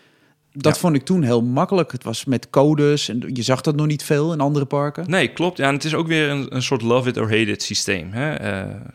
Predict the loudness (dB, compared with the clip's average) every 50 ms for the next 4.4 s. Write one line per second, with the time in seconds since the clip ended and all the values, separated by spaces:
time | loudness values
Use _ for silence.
0 | -20 -18 _ -14 -8 -2 -2 -2 -2 -2 -4 -6 -6 -6 -6 -6 -2 -2 -2 -2
1 | -2 -4 -6 -6 -4 -6 -6 -6 -6 -4 -2 -2 -2 -2 -2 -4 -4 -4 -4 -2
2 | 0 0 0 0 0 0 0 0 0 0 0 0 0 0 0 0 0 0 2 2
3 | 2 0 -2 -2 -2 0 0 -2 -2 -4 -4 -4 -2 -2 -2 -2 -2 -4 -8 -8
4 | -8 -6 -4 -4 -4 -4 -4 -6